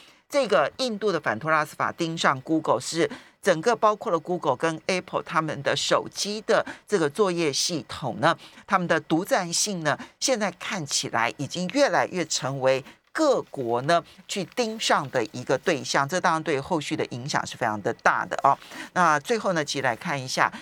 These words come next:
就两岸之间呢，那么昨天呢，大陆的海关总署宣布，从今天开始，九月二十号开始暂停台湾的世嘉还有莲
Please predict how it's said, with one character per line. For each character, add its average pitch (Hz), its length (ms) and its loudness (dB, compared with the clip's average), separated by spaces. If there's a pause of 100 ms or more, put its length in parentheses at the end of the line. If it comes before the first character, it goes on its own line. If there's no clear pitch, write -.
(180)
就 202 100 4
两 160 180 4
岸 196 180 0
之 165 160 -6
间 147 380 0
呢， 127 140 2 (340)
那 185 100 2
么 170 140 4
昨 165 240 0
天 233 360 -2
呢， 165 200 4 (220)
大 262 180 2
陆 226 140 2
的 175 100 2
海 135 220 2
关 175 260 2
总 143 260 -2
署 - 240 -6
宣 233 420 0
布， 247 280 6 (240)
从 170 460 0
今 247 320 -2
天 208 280 0
开 170 280 -2
始， 117 260 -2
九 139 220 2
月 180 240 4
二 254 160 4
十 156 160 -4
号 143 180 2
开 135 340 -2
始 - 280 -4 (280)
暂 240 320 2
停 147 380 -4 (240)
台 156 200 2
湾 175 320 2
的 147 220 4 (120)
世 180 500 0
嘉 143 400 2 (200)
还 151 220 4
有 170 320 2
莲 147 400 0